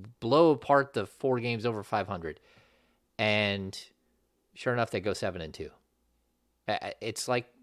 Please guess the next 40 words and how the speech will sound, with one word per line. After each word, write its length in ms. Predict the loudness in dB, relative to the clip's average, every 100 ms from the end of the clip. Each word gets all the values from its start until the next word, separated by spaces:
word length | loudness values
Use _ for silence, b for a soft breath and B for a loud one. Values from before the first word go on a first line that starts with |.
| _ _
this 200 | -2 -2
was 200 | -2 0
the 100 | 2
moment 400 | 4 2 0 -6
where 240 | -2 0 0
you're 180 | 0
like, 180 | 0 0
"Okay, 280 | -2 0 2
are 180 | 4 4
they 140 | 2
real 240 | 2 2 4
or 140 | 2
are 60 | 0
they 140 | -2
not? 400 | 0 0 -2 -10 b b b b
Can 260 | 0 2 4
they, 340 | 2 2 -2 _ -6
can 160 | -2
they 80 | -2
take 220 | -2 -2
advantage 420 | -2 0 0 -2 -4
of 100 | -6
a 60 |
soft 260 | -2 -2 0
spot 180 | -2 -4
in 40 |
the 60 | -4
schedule 560 | -6 -8 -6 -6 -6 -8
and 200 | -8 -8 -4
build 340 | -2 -2 -6 -18 _ -4
equity 480 | -2 -4 -8 -10 -12 b b b b
and, 420 | -2 0 -2 -4 -4
and 180 | -6 -4
find 300 | -4 -2 -4
themselves 400 | -4 -4 -4 -4
in 100 | -6
a 40 |
much 340 | -6 -8 -8
better 240 | -8 -6 -6
situation?" 800 | -6 -10 -6 -4 -4 -8 -12